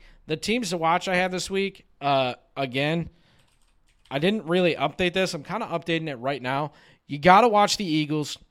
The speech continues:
Uh, week three is gonna be big for them. If they can continue to win at the rate they're winning,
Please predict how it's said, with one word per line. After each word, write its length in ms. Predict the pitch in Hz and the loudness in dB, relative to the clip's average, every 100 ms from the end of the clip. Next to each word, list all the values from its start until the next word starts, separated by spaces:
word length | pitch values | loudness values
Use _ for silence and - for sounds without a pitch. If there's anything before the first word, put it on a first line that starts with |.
| _ _ | _ _
Uh, 200 | 131 127 | -2 0
week 180 | 147 180 | -2 -4
three 160 | 196 190 | -4 -4
is 100 | - | -2
gonna 160 | 190 | -4
be 120 | 190 | -4
big 240 | 175 160 151 | -2 -2 -2
for 120 | 156 | -4
them. 260 | 143 143 135 - - | -2 -4 -6 -12 -18
If 120 | - 135 | -12 -4
they 120 | 202 | -4
can 180 | 262 226 | -2 -4
continue 480 | 196 175 190 185 180 | -4 -4 -4 -2 -2
to 80 | |
win 200 | 160 165 | -2 -2
at 120 | 165 156 | -4 -6
the 80 | |
rate 260 | 139 143 151 | -6 -6 -6
they're 120 | 156 | -6
winning, 380 | 127 139 156 160 | -4 -4 -4 -6